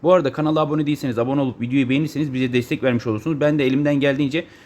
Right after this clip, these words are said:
sizin beğenmeniz, yorum yapmanız, abone olmanız beni teşvik ediyor arkadaşlar. Ücretsiz bir şekilde burada video çekmeye devam ediyoruz. Gördüğünüz gibi her gün veya iki günde bir, üç günde bir, e, ki genellikle, e, günde bir tane video çekmeye çalışıyorum. Acil bir durum olduğu zaman da,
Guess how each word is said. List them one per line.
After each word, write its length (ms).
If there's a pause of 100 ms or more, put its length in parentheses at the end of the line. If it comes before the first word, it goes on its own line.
(140)
sizin 380
beğenmeniz, 540
yorum 280
yapmanız, 320
abone 220
olmanız 300
beni 140
teşvik 380
ediyor 220
arkadaşlar. 340
Ücretsiz 400
bir 40
şekilde 300
burada 200
video 180
çekmeye 380
devam 280
ediyoruz. 280 (280)
Gördüğünüz 340
gibi 160
her 180
gün 180
veya 140
iki 200
günde 260
bir, 100 (260)
üç 200
günde 320
bir, 100 (280)
e, 160
ki 260
genellikle, 540 (280)
e, 340
günde 420
bir 80
tane 280
video 180
çekmeye 380
çalışıyorum. 480 (200)
Acil 320
bir 100
durum 160
olduğu 200
zaman 280
da, 140